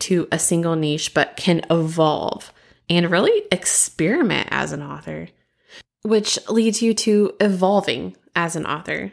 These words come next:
The writing world is dynamic with evolving trends, changing markets, and readers who crave fresh experiences. As an author, embracing change and evolution is key to staying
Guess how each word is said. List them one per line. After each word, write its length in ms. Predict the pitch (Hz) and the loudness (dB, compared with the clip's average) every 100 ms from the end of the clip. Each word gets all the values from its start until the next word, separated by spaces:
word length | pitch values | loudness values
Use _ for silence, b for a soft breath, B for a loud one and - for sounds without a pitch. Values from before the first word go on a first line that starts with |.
| - | -2
The 120 | 208 | 0
writing 340 | 196 185 311 | 4 4 6
world 300 | 381 359 302 | 4 4 4
is 420 | 202 202 190 - - - - | 2 2 2 -2 -6 -16 -10
dynamic 880 | 165 165 160 151 147 139 151 - _ - | -6 -4 -4 -8 -12 -12 -14 -16 _ -4
with 260 | 196 190 - | 0 0 2
evolving 560 | 202 185 185 185 165 | 2 4 2 2 0
trends, 560 | 165 - - - - 185 | -2 -8 -10 -10 -6 -4
changing 440 | - 247 233 214 | 2 2 4 2
markets, 580 | 180 139 - - - - - B B B | 0 -4 -4 -8 -6 -8 -8 B B B
and 180 | 214 | 2
readers 360 | 208 185 226 277 | 2 4 2 2
who 100 | 277 | -2
crave 560 | 240 - 165 165 170 - - | -2 0 2 0 -2 -6 -10
fresh 640 | - - - 143 147 - - | -12 -8 0 0 0 -6 -8
experiences. 1000 | - - 165 151 - - - - - - b b b b b - | -8 -8 -8 -8 -8 -8 -8 -6 -6 -8 b b b b b 0
As 440 | 175 170 170 185 - | 2 2 0 -4 -2
an 160 | 196 | 0
author, 360 | 156 190 208 180 | 2 2 2 4
embracing 600 | 175 180 175 175 220 214 | 2 2 0 2 2 0
change 500 | - 160 151 156 165 | 0 -2 -2 -2 -4
and 180 | - 175 | -4 -2
evolution 520 | 151 147 151 151 156 | -2 -2 -4 -2 -6
is 240 | - 160 - | -4 -6 -8
key 560 | - - 208 175 147 - | -6 2 4 4 0 -2
to 120 | 196 | -2
staying 480 | - 180 160 160 | 0 0 0 -2